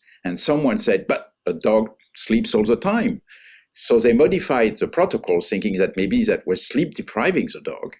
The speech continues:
to have the dog stay awake half, half an hour, sleep half an hour, awake half an hour, sleep an hour,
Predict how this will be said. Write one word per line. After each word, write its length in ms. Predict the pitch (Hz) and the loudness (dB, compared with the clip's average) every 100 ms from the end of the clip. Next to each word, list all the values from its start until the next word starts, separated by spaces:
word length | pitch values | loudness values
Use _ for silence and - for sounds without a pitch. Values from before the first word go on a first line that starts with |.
| _ _ - - _ - | _ _ -20 -20 _ -4
to 160 | 110 | -2
have 260 | 135 131 - | 0 -2 0
the 100 | 110 | 0
dog 260 | 113 110 | 2 2
stay 200 | - - | 0 0
awake 380 | 101 95 104 107 | 2 4 2 2
half, 200 | 104 - - | -2 -6 -6
half 200 | 110 113 | -4 -2
an 100 | 131 | 0
hour, 560 | 123 123 120 120 120 - - | 2 4 4 4 2 -8 -12
sleep 460 | - - 107 107 | -8 0 2 2
half 200 | 98 95 | -4 -4
an 100 | 85 | -6
hour, 340 | 71 69 - _ _ 85 | -6 -10 -16 _ _ 0
awake 360 | 95 113 110 | 4 4 2
half 200 | 117 110 | -2 -2
an 100 | 117 | 0
hour, 400 | 110 107 110 107 - | 2 2 2 0 -8
sleep 320 | - 107 107 | -4 -2 0
an 120 | 90 | -2
hour, 400 | 78 76 73 78 | -4 -8 -10 -12